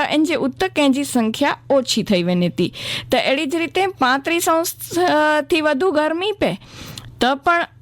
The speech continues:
શેવાળ જા ઉત્તક નષ્ટ થઈ વેનેતા. અને પાણી જો તાપમાન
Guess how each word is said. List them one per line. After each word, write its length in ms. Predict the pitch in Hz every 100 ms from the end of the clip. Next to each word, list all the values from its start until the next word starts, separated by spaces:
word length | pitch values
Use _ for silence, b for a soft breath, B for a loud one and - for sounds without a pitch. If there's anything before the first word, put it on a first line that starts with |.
| -
શેવાળ 360 | 285 285 302 294
જા 180 | 262 320
ઉત્તક 460 | 226 220 - 285 - - B -
નષ્ટ 320 | 254 269 -
થઈ 220 | 220 208 175
વેનેતા. 500 | 175 175 - 165 202 B B B
અને 200 | - 302
પાણી 420 | 233 208 220 262 311
જો 160 | 320
તાપમાન 600 | 285 339 381 392 254 175